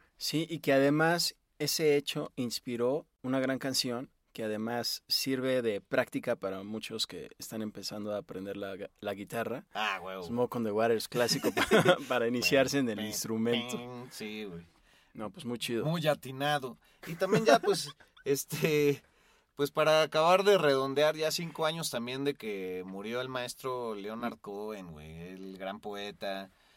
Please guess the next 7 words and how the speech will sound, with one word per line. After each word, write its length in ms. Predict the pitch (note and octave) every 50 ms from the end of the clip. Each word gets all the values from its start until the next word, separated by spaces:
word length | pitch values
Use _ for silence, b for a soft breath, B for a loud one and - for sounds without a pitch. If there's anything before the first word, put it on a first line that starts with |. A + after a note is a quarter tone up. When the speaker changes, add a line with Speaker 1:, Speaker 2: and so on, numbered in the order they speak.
| b b b b -
Speaker 2:
eh, 520 | F2 E2+ E2+ E2+ E2+ E2+ E2+ E2+ E2 E2 D#2+
canadiense, 1040 | F#2+ F#2 F#2 F#2+ F#2 F#2+ G#2 A2 A2+ A#2 A#2 A#2 - A#2 A2 G#2+ G#2+ G#2+ G#2 G2+ _ _ _ _ _ _ _ _
escritor 840 | - F#2 E2+ - - F#2+ F#2+ E2 - A2+ A2+ A#2 A#2+ A#2+ A#2+ A#2+ -
también, 720 | - G#2 F#2+ G2+ G#2 A2 A2+ A#2+ B2+ C3+ C3+ C#3 B2+ G#2
y 180 | F#2 F2 F2 E2+
bueno, 340 | E2 F#2+ F#2+ F#2 F2 F2 D#2
pues 500 | - E2+ E2 - - - - - -